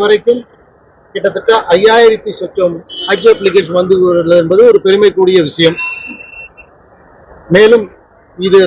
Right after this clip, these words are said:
தொடர்ந்து வார வாரம் இந்த மாதிரி விமானம் சவுதி அரேபியா ரெண்டு விமானம் சென்னையிலிருந்து புறப்படும். மார்க்கமாக மறுமார்க்கமாக ஜித்தாவிலிருந்து சென்னைக்கு வரும். கூடிய விரைவில், ஆம், பிப்ரவரி மார்ச் மாதத்தில்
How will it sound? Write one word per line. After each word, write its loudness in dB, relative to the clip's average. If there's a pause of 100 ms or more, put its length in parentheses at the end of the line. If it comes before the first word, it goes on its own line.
(100)
தொடர்ந்து 4 (240)
வார 2 (140)
வாரம் -2
இந்த -8
மாதிரி -2
விமானம் -2 (360)
சவுதி 4
அரேபியா 2 (220)
ரெண்டு 2
விமானம் 0 (720)
சென்னையிலிருந்து 2
புறப்படும். 2 (340)
மார்க்கமாக 0 (120)
மறுமார்க்கமாக 0 (100)
ஜித்தாவிலிருந்து 2
சென்னைக்கு 0
வரும். 0 (520)
கூடிய 4
விரைவில், 4 (760)
ஆம், -6 (340)
பிப்ரவரி 4 (100)
மார்ச் -2 (100)
மாதத்தில் -2